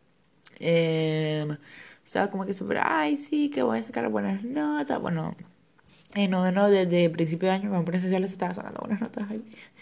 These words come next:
Ok, pero, o sea, estaba, "Voy a sacar buenas notas y no vayan a necesitar hacer mucho", y ajá, ajá, ajá.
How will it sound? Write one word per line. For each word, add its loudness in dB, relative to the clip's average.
Ok, -4
pero, 6
o 0
sea, 2
estaba, 8
"Voy 6
a 0
sacar 0
buenas 0
notas 4
y 4
no 2
vayan 2
a -4
necesitar -4
hacer -2
mucho", 4
y 4
ajá, 2
ajá, 0
ajá. -2